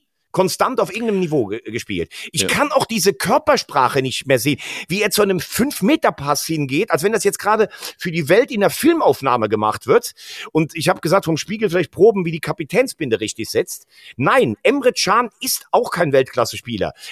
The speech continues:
Speaker 1: Der hat auch Probleme auf internationalem Niveau. Es gibt mal Spiele, da denkst du, jetzt geht's. Und das soll der Anführer von Borussia Dortmund sein, der wahrscheinlich selbst mit sich genug zu tun hat.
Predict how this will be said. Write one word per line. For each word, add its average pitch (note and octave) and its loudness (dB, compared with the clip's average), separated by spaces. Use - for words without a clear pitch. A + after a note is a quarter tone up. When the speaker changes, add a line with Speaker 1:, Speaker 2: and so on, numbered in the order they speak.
Speaker 1:
Der D3 4
hat - -4
auch F3+ -2
Probleme F#3+ 2
auf D#3+ 2
internationalem D3+ 0
Niveau. B2 0
Es A#2 0
gibt - -14
mal F3+ 2
Spiele, G3 0
da C3+ 2
denkst F3+ 0
du, E3+ 2
jetzt D3+ -6
geht's. G3+ 0
Und - 0
das A3+ 2
soll B3+ 4
der G3+ 2
Anführer G#3+ 2
von F3 2
Borussia F3+ 2
Dortmund G#3 4
sein, D3 4
der C#3+ 2
wahrscheinlich F#3 0
selbst - 0
mit F3 0
sich - -6
genug C3 -2
zu G#2+ -10
tun G#2+ -4
hat. F#3+ 0